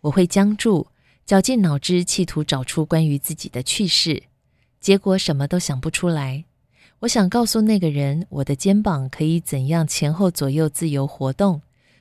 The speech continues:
却含糊地说了类似双关节肩膀的话，这又让我更加恐慌，因此连珠炮般补上与自己有关的乱七八糟的事，但通常是不恰当的。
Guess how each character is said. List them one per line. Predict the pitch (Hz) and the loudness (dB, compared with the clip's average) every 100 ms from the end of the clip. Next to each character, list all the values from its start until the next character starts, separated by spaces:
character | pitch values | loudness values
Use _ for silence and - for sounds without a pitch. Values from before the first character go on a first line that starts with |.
| _ - | _ -6
却 | - 285 | 2 2
含 | - 190 | 4 0
糊 | 196 190 | 2 0
地 | 185 | 2
说 | 190 208 | 2 2
了 | 202 185 | 2 2
类 | 196 190 | 2 0
似 | - 190 170 151 - - | 0 0 0 0 -6 -8
双 | - 208 | 0 2
关 | 214 220 | 4 2
节 | 202 170 | 2 0
肩 | 214 233 | 2 2
膀 | 214 139 | 0 -2
的 | - | -6
话， | 131 180 147 - _ _ _ - - - | -4 -2 -2 -6 _ _ _ -20 -20 0
这 | 285 | 4
又 | 294 | 4
让 | 285 302 | 4 2
我 | 202 139 | 2 2
更 | 165 | 0
加 | 156 147 | 0 -2
恐 | - - - | -2 -6 -4
慌， | - 139 139 - _ _ | -2 -2 -4 -10 _ _
因 | - 175 | 0 0
此 | 170 143 131 - - | 2 -2 -4 -8 -6
连 | 156 165 | 0 2
珠 | 185 | 2
炮 | 180 - 165 | 0 0 -2
般 | - 170 180 | 0 0 0
补 | - 139 | -2 -4
上 | - 165 143 | 0 0 -2
与 | |
自 | 131 220 | -4 -4
己 | 196 175 | -2 0
有 | 165 - | 0 -2
关 | 160 160 | -2 -2
的 | 160 | 0
乱 | 165 190 | 0 0
七 | - | -2
八 | 151 139 | -4 -4
糟 | 139 139 | -4 -4
的 | 139 | -2
事， | - 170 139 _ _ _ _ _ - | 0 -2 -4 _ _ _ _ _ 2
但 | 208 185 170 | 4 4 0
通 | - 190 | 2 2
常 | - 151 | 2 0
是 | - 170 | -2 -4
不 | 143 | -4
恰 | - 185 | 0 0
当 | 185 196 143 | 2 0 0
的。 | 135 | -4